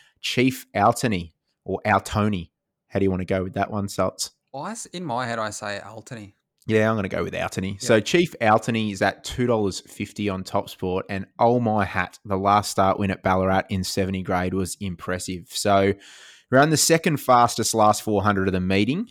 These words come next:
Speaker 1: and, uh, went to the line under four grips. Actually, uh, probably six grips.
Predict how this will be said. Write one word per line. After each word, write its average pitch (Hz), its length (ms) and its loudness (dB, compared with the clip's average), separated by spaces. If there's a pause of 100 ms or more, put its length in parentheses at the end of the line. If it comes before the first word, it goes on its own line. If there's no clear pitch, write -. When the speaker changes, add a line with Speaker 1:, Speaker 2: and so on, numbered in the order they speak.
(120)
Speaker 1:
and, 98 340 -6
uh, 95 240 2
went 104 300 -2
to - 80 -8
the 104 120 -2
line 92 500 -2
under 92 240 -4
four 95 420 -4
grips. - 460 -10
Actually, 101 260 -4
uh, 95 40 -2 (260)
probably 104 280 2
six - 420 -8
grips. - 480 -12